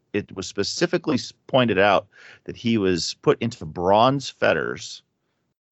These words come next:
and carried off to Babylon. I thought that was interesting, considering, considering how much of the wealth of Israel at this point was, like, in their bronze.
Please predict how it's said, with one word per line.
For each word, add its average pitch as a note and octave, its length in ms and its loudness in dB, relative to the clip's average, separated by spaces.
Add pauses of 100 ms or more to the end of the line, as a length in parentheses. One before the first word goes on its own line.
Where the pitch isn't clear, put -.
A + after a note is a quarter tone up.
and F#2 120 -8
carried G2 400 -2
off F#2 160 0
to - 100 -20
Babylon. F#2+ 480 0
I E2+ 60 -2
thought - 220 -2
that C#3 140 4
was C3 160 -4
interesting, A#2 480 -6
considering, C3+ 760 -2 (1040)
considering D#3 380 0
how B2+ 240 0
much C3+ 340 0 (100)
of G2+ 300 0
the G2 500 -4 (1000)
wealth A#2+ 640 2
of A2 240 -4
Israel A#2 680 -4 (140)
at G#2+ 120 -12
this G#2 180 -4
point A#2+ 380 -2 (100)
was, F2+ 160 -8
like, E2+ 220 -4
in G#2 180 -2
their E2+ 140 0
bronze. D#2 760 -2